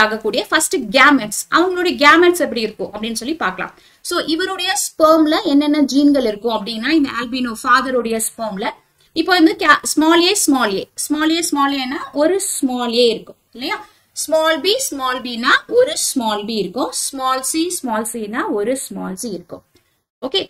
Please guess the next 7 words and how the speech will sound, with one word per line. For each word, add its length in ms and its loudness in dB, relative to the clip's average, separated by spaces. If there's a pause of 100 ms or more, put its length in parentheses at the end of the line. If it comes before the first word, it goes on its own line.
(180)
so 60 -2 (140)
இந்த 140 4 (100)
மாதிரி 300 2 (220)
அவருடைய 400 0 (240)
கேமெட்ல, 540 2 (100)
அதாவது 300 -2
அவருடைய 260 0